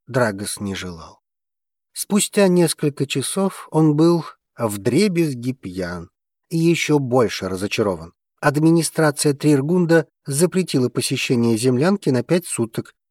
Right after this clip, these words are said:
из-за задержки. Отлучили от тела, так сказать. Если Лиза пожалуется, его могут не допустить в боксы надолго.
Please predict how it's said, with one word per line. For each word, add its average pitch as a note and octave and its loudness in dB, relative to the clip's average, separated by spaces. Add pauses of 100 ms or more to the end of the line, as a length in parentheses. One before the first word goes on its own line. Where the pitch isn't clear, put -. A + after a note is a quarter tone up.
(160)
из-за F#3 0
задержки. G#3 -2 (280)
Отлучили F3+ 0
от A3 -2
тела, F2+ -4
так - -14
сказать. - -6 (840)
Если G#2 -2
Лиза A#2+ 2
пожалуется, A2 0 (260)
его A2 0
могут A2 -2 (120)
не A#2 0
допустить C3 -4
в G#2 -4
боксы A2 -4
надолго. A#2 -4